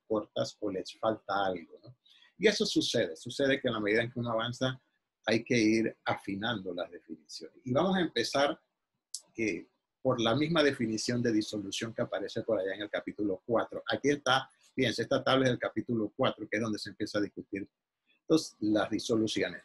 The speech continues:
Y las disoluciones aquí están clasificadas, eh, de acuerdo a cómo se disuelve en agua, eh, para la disolución acuosa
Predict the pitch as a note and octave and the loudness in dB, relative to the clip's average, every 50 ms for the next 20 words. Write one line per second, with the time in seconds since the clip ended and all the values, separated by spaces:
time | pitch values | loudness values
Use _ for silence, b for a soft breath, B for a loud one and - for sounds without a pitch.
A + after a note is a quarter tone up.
0 | _ - C3+ C3+ - F3 F3 F3+ F3 E3 D#3 D#3 - D#3+ D#3+ D#3 C#3+ B2+ C3 C#3+ | _ 0 4 6 6 6 6 6 6 6 6 6 6 4 4 4 4 2 0 0
1 | C3+ - D3 C#3 C#3+ C#3+ - - C3 A#2 A2 - A#2 - - A#2+ G#2+ - A2+ G#2+ | 0 2 2 0 0 0 -2 0 0 2 2 0 -2 -2 -2 -2 0 2 4 6
2 | A2+ A#2+ B2 B2+ - _ _ _ _ - G2+ G2 F#2+ G#2 - _ _ - G#2 G2+ | 6 6 4 2 -2 _ _ _ _ -4 -2 -2 -2 -4 -6 _ _ -4 -2 0
3 | - C#3 C3 C3+ C3 B2+ A2 G2+ - - C#3+ C#3+ D3 C#3+ C3+ - - G#2+ G#2 G#2 | 0 0 2 4 6 6 6 4 4 0 0 0 0 0 -2 0 0 2 2 0
4 | - - B2+ B2 A#2+ A#2+ A#2+ A2+ A2 A2 A2+ A#2 A#2 A2+ A2+ A#2+ A#2 A2 - - | 0 2 4 4 4 6 4 4 2 2 0 0 0 2 2 2 2 0 0 -4
5 | _ _ _ _ _ _ _ - F#2 F2 F2 F2 E2 - _ - G2+ G#2 F#2+ G2+ | _ _ _ _ _ _ _ -6 -6 -6 -6 -6 -10 -8 _ -2 0 2 4 2
6 | G2+ F#2+ G2+ - G2+ G2 - - A#2 B2 A2 G2+ - - B2 - - - G2+ - | 2 0 0 -4 -4 -4 -4 -4 -2 -2 -2 -2 0 2 0 2 0 -2 -4 -6